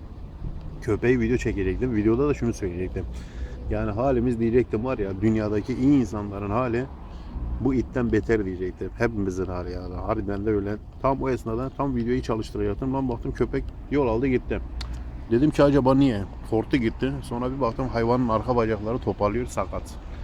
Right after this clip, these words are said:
Yani hayvan insanoğlu denen şerefsizler yüzünden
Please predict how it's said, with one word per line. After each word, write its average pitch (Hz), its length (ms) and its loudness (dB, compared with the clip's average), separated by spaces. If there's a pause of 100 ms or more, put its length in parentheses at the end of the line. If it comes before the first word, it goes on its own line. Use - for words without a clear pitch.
(480)
Yani 117 240 2
hayvan 113 420 2 (400)
insanoğlu 117 580 0
denen 101 220 -2
şerefsizler 98 600 -4
yüzünden 104 460 0